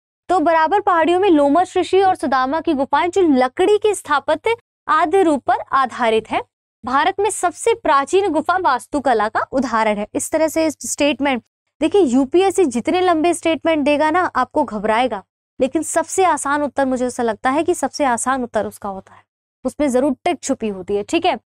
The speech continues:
बराबर की पहाड़ियों की गुफाएं चंद्रगुप्त मौर्य द्वारा आजीविक-, आजीविक संप्रदाय को समर्पित की गई थी।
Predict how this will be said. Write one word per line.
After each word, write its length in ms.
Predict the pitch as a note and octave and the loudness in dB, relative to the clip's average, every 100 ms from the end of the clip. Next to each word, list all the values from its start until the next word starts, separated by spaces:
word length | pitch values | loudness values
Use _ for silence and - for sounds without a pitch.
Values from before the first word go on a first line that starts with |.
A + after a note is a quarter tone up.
| _ _ - | _ _ -2
बराबर 440 | D#4 D#4+ E4 G4 | 0 2 2 0
की 140 | G#4 G#4 | 2 0
पहाड़ियों 680 | - D#4 D4 D#4+ E4+ G4+ | 0 -2 0 2 4 2
की 140 | E4+ D#4 | 0 -2
गुफाएं 420 | C4+ - D4+ F4 | -2 0 0 0
चंद्रगुप्त 600 | - D#4+ D4+ C4 D4+ - | 0 -2 0 -2 -2 -2
मौर्य 320 | B3+ B3 C4 | -2 0 0
द्वारा 260 | C#4+ C#4 C#4 | 2 2 2
आजीविक-, 720 | - B3 A3+ B3 B3+ C4 C4+ | 0 -2 -2 -4 -4 -4 -2
आजीविक 640 | - A#3 A#3 D4+ D4+ D4 | 0 0 0 0 0 -2
संप्रदाय 500 | - A#3+ A3 G#3+ G3+ | -2 -4 -2 -2 -2
को 100 | D#4+ | -2
समर्पित 460 | D#4 A#3+ G#3+ A#3 A3+ | -2 -2 -2 -4 -6
की 160 | A3+ | -4
गई 200 | G#3 A#3+ | 0 0
थी। 180 | A#3 | 2